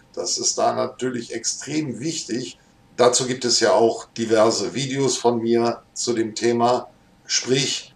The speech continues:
ich werde natürlich für die Toulis A dreihundertneunzehn, die jetzt fliegbar ist und die ich dann fliegen werde, natürlich auch für die Flugplanung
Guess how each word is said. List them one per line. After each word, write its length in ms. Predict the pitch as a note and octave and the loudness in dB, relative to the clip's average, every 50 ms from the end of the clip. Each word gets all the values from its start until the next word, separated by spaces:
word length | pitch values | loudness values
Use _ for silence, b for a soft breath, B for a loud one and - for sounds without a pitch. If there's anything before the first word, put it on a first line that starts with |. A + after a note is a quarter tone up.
| _ | _
ich 160 | - G2+ - B2+ | -8 -4 6 8
werde 240 | B2+ B2+ B2+ B2+ | 10 10 10 8
natürlich 380 | B2 A#2+ A#2+ - B2 B2 A#2 A2+ | 4 2 0 0 0 -2 -2 -2
für 140 | - C3 B2 | -2 -2 0
die 180 | A#2+ A#2 A2+ - | 0 0 -2 -2
Toulis 720 | - - A#2 A#2 A2+ G#2+ G#2+ A#2+ B2+ B2 - - - - - | -4 0 2 2 2 4 4 4 6 6 6 4 4 2 4
A 160 | - G#2 A2 - | 6 6 6 6
dreihundertneunzehn, 960 | - G#2+ G#2 G2+ G2 G2 - G2+ G2 G2+ G2+ A2+ B2+ - - - F3+ F3 - - | 4 2 0 0 0 -2 -2 -4 0 2 4 4 4 4 2 2 2 2 0 -2
die 120 | A2+ A#2 | 2 6
jetzt 240 | B2 B2 B2 - - | 6 6 6 6 2
fliegbar 500 | - - B2+ C#3 C3+ - - A2+ G#2 G2+ | -2 -2 -6 -6 -2 2 4 4 6 6
ist 400 | A#2 D3 F#3+ G#3 G3+ - - - | 6 4 4 4 4 4 4 2
und 240 | G#2+ G#2+ G#2 - - | 0 -4 -8 -10 -12
die 140 | A2 A2+ | -12 -12
ich 140 | G#2 - - | -10 -8 -4
dann 160 | - G2+ G2+ | -4 -4 -4
fliegen 400 | - - A#2+ B2+ A#2+ A2 G#2+ F#2+ | -4 -4 -4 -4 -4 -4 -4 -2
werde, 500 | F#3 - - A#2+ C#3 D#3 F3+ F3+ - - B B B B B B - | 0 4 6 6 8 8 6 4 2 2 B B B B B B 2
natürlich 640 | B2+ B2+ B2+ B2+ - C3+ C#3 C#3 C#3 C3+ - - - | 4 4 4 4 2 0 0 0 -2 -2 -2 0 2
auch 200 | A#2+ C3+ - - | 4 4 4 2
für 160 | - C3 B2 | 0 -2 -2
die 120 | A2+ A2 G#2 | -2 -2 -4
Flugplanung 1000 | - - A2+ A#2+ C#3+ D3+ - - - C#3 C#3 C#3 C#3 C#3+ C#3+ D3 - - - | -6 -6 -2 -2 -2 -2 -4 -6 2 6 8 8 8 8 4 0 -4 -6 -8